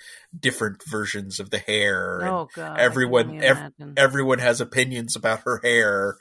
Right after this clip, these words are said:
Speaker 2: At least they didn't stop in the middle of a scene and ask her to redo it after they fixed her hair. <laughs>
Speaker 1: Oh, God.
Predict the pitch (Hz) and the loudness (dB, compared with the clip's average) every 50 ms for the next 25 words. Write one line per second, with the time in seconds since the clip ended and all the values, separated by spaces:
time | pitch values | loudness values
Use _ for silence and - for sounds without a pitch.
0 | - 208 220 240 240 254 262 254 - 247 240 240 233 220 202 - - - - 214 | 0 2 2 4 4 2 0 0 0 0 2 2 2 0 -2 -6 -8 0 4 6
1 | 202 202 202 220 202 196 185 190 185 185 180 165 165 160 - - - 190 190 196 | 6 6 6 4 -2 -2 -2 -4 -2 -4 -4 -4 -6 -8 -10 -8 -6 -4 -4 -4
2 | 185 165 151 151 156 156 - - 175 151 165 160 147 165 175 170 156 - 165 170 | -4 -4 -6 -6 -6 -8 -8 -12 -12 -10 -10 -8 -6 -6 -6 -6 -6 -6 -6 -6
3 | 165 147 143 143 151 - - 147 147 147 - - 165 156 - - - 147 147 - | -6 -6 -8 -10 -12 -14 -14 -12 -12 -12 -12 -14 -16 -16 -16 -16 -16 -16 -16 -14
4 | - 170 165 165 156 151 _ _ _ _ _ _ _ _ _ - - - - - | -14 -14 -14 -14 -16 -18 _ _ _ _ _ _ _ _ _ -14 -14 -14 -14 -16
5 | - - 370 370 _ - - 330 - _ - _ 339 - - _ - - - | -12 -12 -12 -12 _ -8 -8 -8 -8 _ -20 _ -18 -18 -16 _ -8 -8 -8